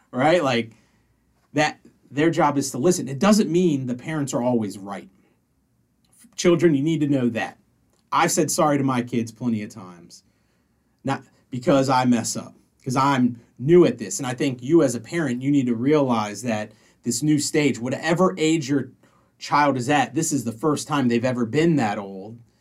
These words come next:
And this is the first time you're learning in this situation. And not, like, my son, who's six, has been three before, but my daughter's three, and she is completely different than when my son Declan was three.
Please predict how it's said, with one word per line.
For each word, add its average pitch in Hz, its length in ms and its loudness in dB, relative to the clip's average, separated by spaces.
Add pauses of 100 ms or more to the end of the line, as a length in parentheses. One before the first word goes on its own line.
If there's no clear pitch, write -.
(200)
And 147 160 -2
this 147 140 -2
is 139 80 -4
the 135 80 -2
first 165 300 0
time 151 180 2
you're 131 200 2 (420)
learning 156 560 2 (260)
in 170 200 2
this 143 180 0
situation. 147 800 0 (280)
And 160 160 0
not, 180 320 2
like, 147 260 0 (280)
my 175 220 2
son, 185 500 2
who's 143 200 -4
six, 220 360 0
has 170 220 -2
been 147 200 -2
three 180 200 -2
before, 151 300 -2
but 131 160 -2
my 123 120 -4
daughter's 170 460 0
three, 151 200 -4
and 156 100 -4
she 240 220 2
is 190 120 2
completely 233 960 2 (400)
different 175 480 6
than 170 160 4
when 143 320 0 (160)
my 151 120 -4
son 175 280 2
Declan 170 420 2
was - 200 -6
three. 90 400 -14